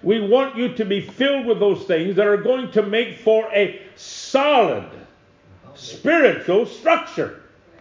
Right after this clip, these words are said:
All right? That is not going to collapse, because we don't want to see anybody here, nor anybody that comes in here later on,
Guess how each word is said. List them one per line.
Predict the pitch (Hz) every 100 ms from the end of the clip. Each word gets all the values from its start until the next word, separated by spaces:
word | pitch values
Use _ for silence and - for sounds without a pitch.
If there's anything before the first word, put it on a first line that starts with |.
| _ _ _ _
All | - 196
right? | 226 294 302 - - - -
That | 214 240
is | 202
not | 220 262 247
going | 226 247 220
to | 208
collapse, | 214 220 269 262 -
because | 214 - 240 - - -
we | 170 240
don't | 254 247
want | 240
to | 226 208
see | 208 208 -
anybody | 277 320 294 240 202 170 147
here, | 185 165 165 285 - - _ _ -
nor | 139 233 247 247
anybody | 269 269 254 240 220
that | 202 -
comes | 220 202 165
in | - 269
here | 262 226 208
later | 190 180 170
on, | 139 135 190 226